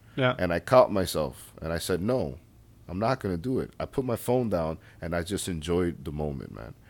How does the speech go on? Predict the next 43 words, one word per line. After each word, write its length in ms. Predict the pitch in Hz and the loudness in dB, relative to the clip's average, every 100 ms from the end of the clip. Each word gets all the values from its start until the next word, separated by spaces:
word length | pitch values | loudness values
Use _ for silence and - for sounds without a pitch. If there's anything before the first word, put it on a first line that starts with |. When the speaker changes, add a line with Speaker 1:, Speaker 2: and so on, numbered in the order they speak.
| - - - - | -20 -20 -20 -8
Speaker 2:
You 100 | 82 | -2
know, 80 | 85 | 4
I 80 | 104 | 6
Speaker 1:
Yeah. 60 | |
Speaker 2:
just 180 | 123 - | 4 2
enjoyed 460 | 92 90 98 98 95 | 0 0 2 4 4
the 80 | 90 | 0
blue 240 | 85 92 | 2 0
jay, 160 | 82 87 | 2 2
and 100 | 80 | 2
I 120 | 82 | 0
kept 360 | - 107 - | 2 0 2
it 120 | 90 - | -2 -4
here 480 | - 98 73 60 - - - - - - | -4 -2 0 -4 -10 -20 -20 -20 -20 -6
Speaker 1:
That's 220 | - 131 - | 2 2 4
for 80 | |
Speaker 2:
versus 120 | 131 135 | 4 6
Speaker 1:
you. 140 | 131 | 4
Speaker 2:
trying 280 | 123 92 90 | 4 4 4
to 60 | 85 | 0
keep 300 | - 92 - | -4 -2 0
it. 100 | 139 | 2
Speaker 1:
Yeah. 120 | 127 - - - - - | 0 -4 -18 -20 -20 -4
Speaker 2:
'Cause 180 | 135 - | -2 2
think 200 | 160 143 | 2 2
about 240 | 101 95 | 4 6
it, 60 | 95 | 6
man. 360 | 95 101 104 - - - | 4 2 0 -4 -16 -20
<laughs> 300 | - - - | -16 -14 -8
There's 260 | 185 139 135 | 4 4 6
a 60 | 131 | 4
meme 360 | 117 127 107 | 4 4 4
that, 240 | 101 - 95 | 2 2 2
that, 320 | 101 - 98 | 2 2 -2
<laughs> 0 | |
that, 340 | 110 - 139 - - | -4 -2 -6 -6 -8
that's 260 | 98 92 95 | -2 -2 -2
on 100 | 92 | -2
social 320 | 113 101 104 | -2 -2 0
media 300 | 113 110 98 | 2 2 0
that 140 | 92 | -2
says, 300 | 90 82 82 - - - - - - | -4 -6 -6 -12 -20 -20 -20 -18 -8
uh, 140 | 78 | -8